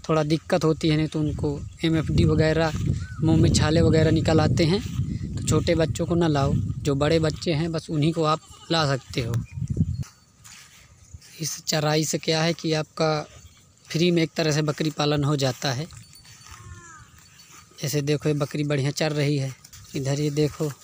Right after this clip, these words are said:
बढ़िया छोटी फीमेल है, अभी चार मंथ की है। ये देखो, ये कोटा में है, अभी छः महीने का बकरा है। ये भी का कोटा है मिक्स, ये भी आठ महीने का है, दंत है। ये, ये फीमेल है, ये गुजरी नस्ल में है, ये अभी सात मंथ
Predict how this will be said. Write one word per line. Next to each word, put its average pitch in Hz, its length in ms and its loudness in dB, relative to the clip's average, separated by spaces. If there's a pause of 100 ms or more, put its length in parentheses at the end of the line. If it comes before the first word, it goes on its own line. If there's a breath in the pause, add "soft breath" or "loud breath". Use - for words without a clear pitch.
(240)
बढ़िया 143 240 -2
छोटी 151 320 -4
फीमेल 147 420 -2
है, 147 100 0
अभी 147 160 -4
चार 147 300 -2
मंथ 143 360 -2
की 160 100 -2
है। 143 180 -4 (760)
ये 147 60 -6
देखो, 147 280 -4
ये 151 100 2
कोटा 156 400 -2
में 160 140 2
है, 156 120 2
अभी 160 300 0 (260)
छः 156 140 -2
महीने 147 320 2
का 156 60 0
बकरा 151 340 0
है। 165 140 -2 (560)
ये 151 120 4
भी 147 140 0
का 156 220 0 (100)
कोटा 151 320 0
है 143 80 0
मिक्स, 151 340 -2 (880)
ये 143 120 -2
भी 139 140 0
आठ 147 200 0
महीने 151 360 0
का 151 140 -4
है, 151 120 0
दंत 151 320 -2
है। 156 80 0
ये, 156 220 -2 (480)
ये 147 100 -2
फीमेल 160 520 0
है, 170 60 0
ये - 960 -8
गुजरी 143 380 0
नस्ल 165 300 0
में 170 140 2
है, 165 120 2
ये 160 160 2
अभी 156 280 0 (480)
सात 160 300 0
मंथ 151 260 0